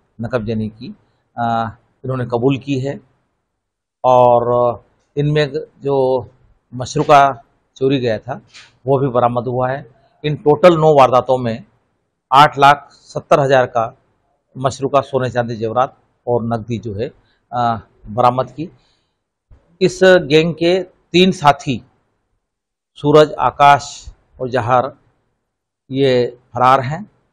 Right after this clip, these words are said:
जब भी मिलेंगे इनसे भी पूछताछ की जाएगी और इस, अ, इसका जो, अ, वारदात का जो शेष मशरूका है वह इनसे बरामद किया जाएगा। इनकी वारदात का तरीका था कि सिकंदर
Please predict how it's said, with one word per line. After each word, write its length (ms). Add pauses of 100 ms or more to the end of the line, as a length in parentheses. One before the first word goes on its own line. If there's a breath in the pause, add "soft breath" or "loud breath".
(680)
जब 220
भी 100
मिलेंगे 420
इनसे 340
भी 60
पूछताछ 400
की 140
जाएगी 300
और 260
इस, 100
अ, 540 (180)
इसका 220
जो, 160
अ, 500 (180)
वारदात 420
का 60
जो 160
शेष 520
मशरूका 400
है 240 (640)
वह 100
इनसे 520
बरामद 420
किया 100
जाएगा। 360 (800)
इनकी 240
वारदात 380
का 60
तरीका 360
था 260 (560)
कि 460 (240)
सिकंदर 720